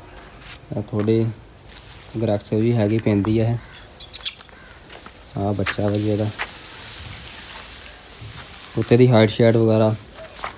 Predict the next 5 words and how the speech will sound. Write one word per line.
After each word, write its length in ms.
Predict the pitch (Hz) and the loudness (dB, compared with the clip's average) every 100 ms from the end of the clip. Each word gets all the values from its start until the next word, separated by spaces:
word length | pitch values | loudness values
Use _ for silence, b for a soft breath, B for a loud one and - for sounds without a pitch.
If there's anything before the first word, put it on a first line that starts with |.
| - - - - - | -18 -20 -20 -20 -6
ਠੀਕ 300 | 101 101 107 | 0 2 4
ਹੈਗੀ 200 | 120 110 | 4 4
ਕਾਫੀ, 300 | 113 101 113 113 - - - - - - - - - - - - - - - - - - - - - | 2 0 0 0 -4 -10 -18 -20 -18 -16 -14 -14 -14 -12 -12 -14 -16 -20 -20 -20 -20 -20 -20 -20 -8
ਪੱਠਾ 320 | 104 - 107 101 | -6 -2 0 2
ਹਲੇ। 220 | 101 | 0